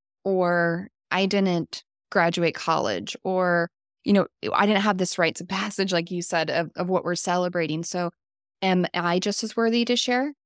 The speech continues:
what I have going on, my struggle or my celebration that doesn't seem as big or as hard, right? We're, we're always comparing even our suffering to each other. Like, "Oh, I can't share because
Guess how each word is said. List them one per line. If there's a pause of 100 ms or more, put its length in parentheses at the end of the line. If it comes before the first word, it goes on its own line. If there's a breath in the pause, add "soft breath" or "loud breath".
(180)
what
I
have
going
on,
my
struggle
or
my
celebration
that
doesn't
seem
as
big (100)
or (380 soft breath)
as
hard, (100)
right?
We're,
we're
always
comparing
even
our
suffering
to
each
other.
Like,
"Oh,
I
can't
share
because